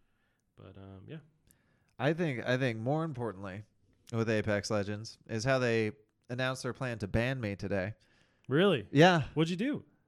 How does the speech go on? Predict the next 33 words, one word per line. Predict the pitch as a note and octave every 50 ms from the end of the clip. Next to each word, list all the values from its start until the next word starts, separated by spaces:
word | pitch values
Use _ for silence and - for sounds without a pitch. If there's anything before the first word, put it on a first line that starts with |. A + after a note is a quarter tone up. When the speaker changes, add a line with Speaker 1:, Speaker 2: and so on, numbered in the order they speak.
| _ _ _ -
Speaker 2:
Uh, | C3+ C#3 C3+ C3+ C3+ C3+ G2+ A2+
so, | C3 - F#3+ F#3+ F3+ E3+ E3+ E3 D#3+ D#3 D3+
uh, | - - C#3+ C#3 C3+ C3+ B2+ B2 B2 A#2+ A#2+ A#2 A#2 A2+ - -
they, | A2 A#2 D3 D3+ D#3 D3+ D3 D3
they | A#2 C#3 D3 C#3+
announced, | C#3+ D3+ E3 E3+ F3 E3+ - -
so | E3+ D3 C3+ B2+ B2 A#2+
first | - G#3+ A3+ -
they | A3+ G#3
got | F3+ F#3 E3+ D3
rid | D3 C#3+
of, | C#3+ C3+ A#2+
like, | B2 B2 A#2 A2+ A2 A2 G2 - - - - - _ _ _ _ _ _ _ _ _ _ _ _ _ _ _ _ _ _ _ -
what | - A2
was | G#2 F#2+
it, | G2 F#2+
like, | - G2 G2
three | - B2 B2 A#2
quarters | - C3+ B2 A#2+ A#2 A2
of | A2
a | A2+
million, | A2+ A2 A2 A2 G#2+ G#2+ G#2+ G#2 - - _ _ -
uh, | G#2 G2+ G2 G2 F#2+ G2 G2 G2 G2 G2 F#2+ E2 D#2+ - - -
Speaker 1:
I | F3+
feel | G3 C4
like | A#3 F3+
I've | E3 D3
heard | C3+
Speaker 2:
hacker | E3 D3+
Speaker 1:
stuff | A#2+ A2
like, | A2 -
Speaker 2:
accounts, | A#2+ G#2 G2+ G#2 C#3+ D3
Speaker 1:
yeah, | D3 C#3